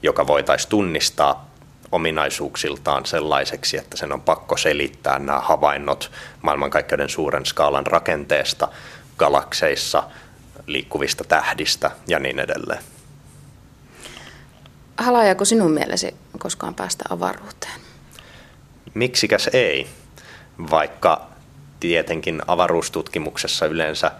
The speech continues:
Speaker 1: tutkitaan yksittäisiä kohteita, kuten yksittäisiä tähtiä tai sitten lähempänä avaruudessa yksittäisiä planeettoja.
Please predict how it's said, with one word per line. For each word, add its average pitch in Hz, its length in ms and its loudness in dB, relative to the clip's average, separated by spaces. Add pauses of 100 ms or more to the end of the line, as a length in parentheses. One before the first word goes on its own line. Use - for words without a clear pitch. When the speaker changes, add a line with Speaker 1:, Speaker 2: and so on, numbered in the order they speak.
(640)
Speaker 1:
tutkitaan 82 460 0
yksittäisiä 78 600 0
kohteita, - 720 0
kuten 69 280 -8
yksittäisiä - 760 -4 (100)
tähtiä 78 580 0
tai 71 260 2
sitten 67 540 -6 (260)
lähempänä 73 500 0
avaruudessa 71 540 0
yksittäisiä 69 600 -6
planeettoja. 80 840 0